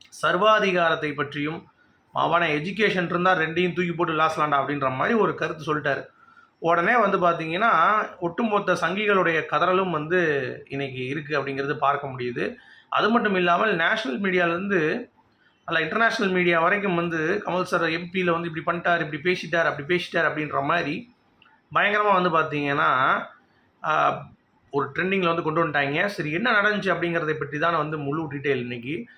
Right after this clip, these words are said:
So, fifteen years of அகரம் ஃபவுண்டேஷன், நான் ஏற்கனவே சொல்லியிருந்த மாதிரி கமல் சார் வந்து சீஃப் கெஸ்ட்டாக கூப்பிட்டுருந்தாங்கன்னு சொல்லிட்டு சூர்யா and கார்த்தி ஃபேமிலி வந்து கூப்பிட்டுருந்தாங்க. அதுல பேசும் பொழுது சூர்யா அவர்களுடைய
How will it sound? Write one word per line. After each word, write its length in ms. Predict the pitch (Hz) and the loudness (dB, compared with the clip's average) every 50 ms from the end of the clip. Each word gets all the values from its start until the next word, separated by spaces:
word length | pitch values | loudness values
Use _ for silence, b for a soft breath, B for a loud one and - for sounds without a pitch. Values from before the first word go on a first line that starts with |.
| B B B _ | B B B _
So, 160 | - - 185 | -4 -2 -2
fifteen 340 | 190 208 208 302 302 294 262 | -2 -2 0 0 2 4 4
years 340 | 240 233 240 240 220 - - | 4 4 4 4 2 2 4
of 220 | 202 202 196 196 - - - - - | 4 4 4 2 -2 -8 -14 -8 -4
அகரம் 400 | 160 156 175 180 185 180 165 143 - | -2 0 2 2 2 2 0 -2 -2
ஃபவுண்டேஷன், 600 | 165 160 156 156 156 151 - - 139 123 - - _ _ _ _ | -2 -2 -2 -2 -2 -4 -4 -6 -8 -10 -10 -12 _ _ _ _
நான் 120 | - 143 147 | -2 -2 -2
ஏற்கனவே 240 | 151 - 170 170 151 | 0 0 -2 -4 -2
சொல்லியிருந்த 220 | - 147 147 143 | -4 -4 -4 -2
மாதிரி 180 | 147 165 165 156 | -2 -2 -2 0
கமல் 180 | 151 151 156 151 | 0 0 0 -2
சார் 180 | 156 156 139 139 | -2 -2 -2 -2
வந்து 100 | 143 143 | -2 -4
சீஃப் 220 | 139 151 143 143 147 | -6 -8 -8 -6 -6
கெஸ்ட்டாக 240 | 143 139 - 139 131 | -6 -4 -4 -4 -4
கூப்பிட்டுருந்தாங்கன்னு 520 | 143 147 139 147 147 139 135 139 139 131 | -4 -6 -8 -6 -2 -2 0 0 -2 -2
சொல்லிட்டு 260 | 127 143 143 139 165 | -4 -8 -8 -8 -8
சூர்யா 380 | 165 - 180 156 160 160 156 151 | -8 -6 -6 -4 -2 -2 -2 -2
and 160 | 147 139 - | -2 -2 0
கார்த்தி 380 | 151 143 143 143 143 - 143 135 - | 2 2 2 2 0 -4 -8 -8 -4
ஃபேமிலி 260 | 147 139 139 143 139 | -4 -4 -2 -4 -4
வந்து 520 | 135 135 131 135 139 139 135 131 123 135 b b b b b b b b _ - | -6 -6 -2 -2 0 0 0 -2 -6 -10 b b b b b b b b _ -4
கூப்பிட்டுருந்தாங்க. 640 | 185 175 151 156 143 131 123 127 131 147 170 185 - - b b b b b b | -4 -2 -2 -2 -2 0 0 0 0 0 0 -2 -2 -8 b b b b b b
அதுல 280 | - 180 220 269 285 240 | 0 2 2 4 4 2
பேசும் 380 | 196 240 247 254 208 220 208 202 | 2 2 2 2 2 0 0 2
பொழுது 580 | 185 190 190 190 220 226 214 202 196 175 165 | 2 0 2 2 4 4 4 4 4 2 2
சூர்யா 380 | 151 - 208 208 202 190 190 180 | 0 0 0 2 2 4 4 4
அவர்களுடைய 920 | 175 170 165 156 165 160 156 156 151 147 147 151 165 170 165 156 147 143 | 4 4 4 2 2 2 2 2 2 2 2 2 4 4 4 4 2 2